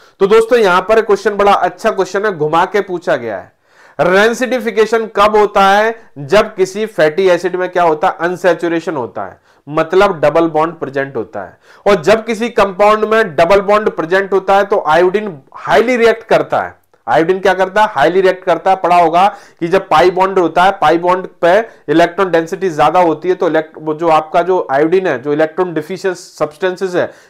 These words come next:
या हाईली इलेक्ट्रोनेगेटिव सब्सटेंस है, वो हाईली अच्छे तरीके से उसके ऊपर अटैक करेगा, तेजी से अटैक करेगा,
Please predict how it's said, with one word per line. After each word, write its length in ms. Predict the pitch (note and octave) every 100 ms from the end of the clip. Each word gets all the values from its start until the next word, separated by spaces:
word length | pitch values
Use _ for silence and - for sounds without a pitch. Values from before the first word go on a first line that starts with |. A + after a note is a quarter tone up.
| -
या 120 | E3
हाईली 300 | C3 C3 F3
इलेक्ट्रोनेगेटिव 600 | F3 E3+ F3+ E3 E3 F3
सब्सटेंस 480 | F3 D#3+ - E3+ E3+
है, 60 | G3
वो 80 |
हाईली 420 | D#3+ C#3 D#3+ G#3+ -
अच्छे 220 | C#3 - F#3
तरीके 300 | D#3+ D#3+ F3+
से 80 |
उसके 180 | E3 -
ऊपर 240 | E3+ E3+ G#3
अटैक 440 | D#3+ D#3 F#3 F3+
करेगा, 360 | D3 A#2 G2+ - _ _ _
तेजी 220 | A3 A3+ A#3+
से 100 | G3+
अटैक 240 | E3+ D3+
करेगा, 280 | C3+ G#2+